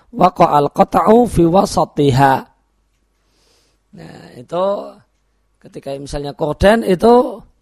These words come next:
ya, tengah badan orang, kalau itu isinya gambar orang, itu yang di, eh, pemotongan, perobean itu di tengah-tengahnya.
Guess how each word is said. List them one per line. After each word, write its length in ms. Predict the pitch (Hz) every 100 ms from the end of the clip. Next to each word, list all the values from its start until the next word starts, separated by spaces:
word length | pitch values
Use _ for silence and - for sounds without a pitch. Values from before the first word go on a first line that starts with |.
| _ _ _ _ _ _
ya, 200 | 208 - - - 147 143 143 -
tengah 320 | 180 180 175 -
badan 320 | 156 165 156
orang, 240 | 156 175
kalau 160 | 156 151
itu 160 | 165
isinya 240 | 151 147 143
gambar 320 | 147 139 139
orang, 300 | 131 156 214 220 -
itu 400 | - 156 165 240 _ _
yang 240 | - 156 143
di, 400 | 147 165 - - _ _ _ _ _ _ _
eh, 460 | 208 135 131 127 -
pemotongan, 720 | - 160 156 143 143 147 170 202
perobean 640 | 156 151 - 143 156 185
itu 240 | 156 147
di 400 | 175 165 185 214 - _ _ _ _ _ 226
tengah-tengahnya. 1200 | 151 151 143 - 135 131 127 - - - 180